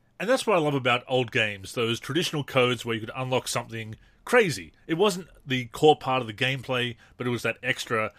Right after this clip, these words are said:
that was fun to read about in a magazine or online and then punch in that code and find it. And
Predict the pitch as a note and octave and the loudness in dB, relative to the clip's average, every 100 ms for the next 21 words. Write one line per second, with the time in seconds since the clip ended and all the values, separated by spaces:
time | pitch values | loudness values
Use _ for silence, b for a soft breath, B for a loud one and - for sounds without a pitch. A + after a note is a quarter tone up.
0 | b - A2 G#2 G2+ - - C#3 A#2 A#2 | b -8 -6 -6 -8 -8 -2 -2 0 0
1 | A#2+ A#2 A2+ A#2 G#2 G#2 A2+ A2+ A#2+ A2+ | 0 2 0 0 -6 -4 -4 -4 -4 -4
2 | A2 F#2+ - A#2+ A2+ A2+ A2+ A2 G2+ F#2+ | -6 -8 -6 -4 -2 -2 -4 -6 -12 -12
3 | - b A#2 A2 C3+ - A#2 G#2+ A2 G#2 | -16 b -10 -4 -4 -4 -8 -6 -4 -4
4 | G2+ G2 F#2+ C#3+ D3+ G#2+ - G2 F#2+ | -6 -12 -10 -2 -2 -2 -10 -14 -14